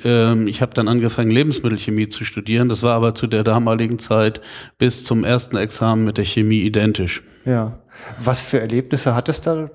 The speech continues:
Speaker 2: hattest du mit der Apothekerei?
Speaker 1: Mir war einfach das zu dem damaligen Zeitpunkt zu kommerziell.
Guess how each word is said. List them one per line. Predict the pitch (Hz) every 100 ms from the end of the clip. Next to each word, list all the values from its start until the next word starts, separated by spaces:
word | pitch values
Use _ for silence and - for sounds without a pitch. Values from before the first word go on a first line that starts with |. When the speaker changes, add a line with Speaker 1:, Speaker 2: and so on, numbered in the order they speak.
| -
Speaker 2:
hattest | 131 147 156
du | 165
mit | 143
der | 127
Apothekerei? | - 127 120 120 107 104 156 - - - - - - - -
Speaker 1:
Mir | - 147 160
war | 143 139 151 156 131 - 135
einfach | - 127 147 143 - 135 123 - -
das | - 123 -
zu | 127
dem | 120 117
damaligen | 123 131 127 117 117
Zeitpunkt | - 123 117 - 120 110 -
zu | 120
kommerziell. | - 107 104 104 - 101 95